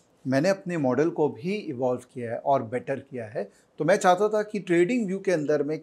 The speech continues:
क्या-क्या जो मैं यूज़ करता हूँ, ऐसा तो बहुत कुछ होगा इसके अंदर में, but जो मैं यूज़ करता हूँ, जो आपको पता होना चाहिए और लेटेस्ट, अ, अपडेट को दिमाग में रखते हुए जो मैं, मैं यूज़ कर रहा हूँ,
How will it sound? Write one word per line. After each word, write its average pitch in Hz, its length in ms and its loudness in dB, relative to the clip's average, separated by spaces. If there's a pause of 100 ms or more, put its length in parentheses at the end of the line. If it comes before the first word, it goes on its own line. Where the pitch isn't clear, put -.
क्या-क्या 180 680 4 (320)
जो 208 80 12
मैं 202 160 10
यूज़ 233 340 2
करता 117 280 -8
हूँ, 131 160 -6
ऐसा 156 200 -2
तो 175 60 6
बहुत 151 280 0
कुछ 175 160 -4
होगा 131 160 0
इसके 127 200 -8
अंदर 117 240 -6
में, 196 140 -6 (360)
but 156 100 4
जो 190 180 10
मैं 175 200 4
यूज़ 220 320 2
करता 175 300 0
हूँ, 214 160 -4 (160)
जो - 100 0
आपको - 360 2
पता 165 260 4
होना 170 200 0
चाहिए 170 300 -4
और 160 100 6
लेटेस्ट, 202 840 4
अ, 165 80 0 (500)
अपडेट 160 560 4
को 196 140 2
दिमाग 151 320 4
में 135 140 0
रखते 123 280 -4
हुए 127 200 -2
जो 131 120 0
मैं, 127 140 2
मैं 135 100 -2
यूज़ 123 260 -6
कर 123 100 -4
रहा 135 100 0
हूँ, 208 80 -6